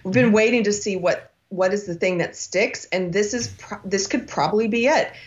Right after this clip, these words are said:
They are mass targeting people now on Facebook. And I'll, I'll, this is, I'll say this. This is just my gut. I have no evidence. I'm not saying this is a fact. I have to,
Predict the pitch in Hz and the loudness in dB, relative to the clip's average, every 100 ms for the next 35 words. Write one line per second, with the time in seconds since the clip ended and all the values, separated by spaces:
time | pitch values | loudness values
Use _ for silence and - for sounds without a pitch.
0 | - - 131 220 254 254 202 208 254 294 | -20 -20 0 2 4 4 2 2 0 -2
1 | - - _ _ - - 240 320 262 196 | -8 -14 _ _ -16 -4 -2 0 0 -2
2 | 170 175 175 165 156 160 196 202 180 139 | -4 -6 -2 -2 -4 -2 -2 -2 -2 -2
3 | 147 202 226 196 - - - - - _ | 0 2 2 0 -4 -6 -20 -20 -20 _
4 | _ _ _ - 240 339 294 240 - - | _ _ _ -4 -2 0 -2 -6 -12 -4
5 | 240 254 247 196 110 - - - _ _ | -2 2 2 2 0 -4 -14 -18 _ _
6 | _ _ _ _ - 240 247 208 214 220 | _ _ _ _ -4 -4 -2 -2 0 0
7 | 233 196 160 151 139 139 151 214 180 170 | 2 2 2 0 -4 -6 0 2 2 0
8 | 160 156 156 151 165 165 165 170 190 185 | -2 -4 -6 -6 -4 -2 0 0 -4 -2
9 | 147 143 143 147 151 151 156 | -2 -2 -2 -2 -2 -2 -4